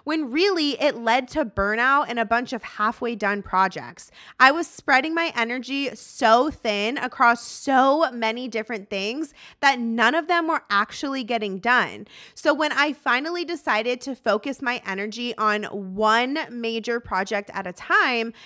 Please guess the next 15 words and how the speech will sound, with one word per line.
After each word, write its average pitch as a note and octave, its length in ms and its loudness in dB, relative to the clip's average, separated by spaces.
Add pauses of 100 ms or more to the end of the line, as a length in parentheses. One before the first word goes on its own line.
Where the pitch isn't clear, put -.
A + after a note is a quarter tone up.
(220)
I C#4 120 6
was F#4 200 0
able D4 280 -4
to D4 120 -12
complete C#4 560 -8
things A#3+ 320 -8
quicker D#4+ 680 -2 (120)
and E4+ 340 -2
with D#4+ 200 -6
more C#4 340 -4
ease. G3 560 -6
And, A3+ 420 -2
um, G#3+ 360 2
I G#3 120 -2
was A3 160 -4